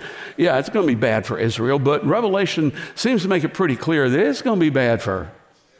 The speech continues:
everybody. You know, not, not just, not just Israel. But concerning Israel, I wanna throw some things out there right now. I don't usually hit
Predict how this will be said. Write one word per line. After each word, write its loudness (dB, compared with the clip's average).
everybody. 0
You -2
know, 0
not, 0
not -2
just, -2
not 0
just -2
Israel. 2
But -2
concerning 2
Israel, 2
I -2
wanna 2
throw -8
some -2
things 2
out 0
there 0
right 0
now. 2
I 0
don't 0
usually 2
hit 0